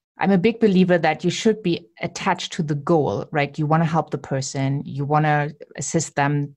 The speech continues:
make their life better if, if you can, if it's a fit.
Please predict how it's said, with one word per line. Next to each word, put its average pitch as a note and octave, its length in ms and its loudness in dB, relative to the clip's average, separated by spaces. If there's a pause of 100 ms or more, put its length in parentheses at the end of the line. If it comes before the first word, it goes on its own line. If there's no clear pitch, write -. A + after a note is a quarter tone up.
make D3+ 320 -2
their C#3+ 120 2
life C3+ 280 -2
better E3 260 2
if, C3+ 240 -2 (280)
if - 220 -12
you C#3 60 -6
can, F3 580 0 (600)
if D#3 200 0
it's D3 280 -2
a C#3 80 -6
fit. F3 500 2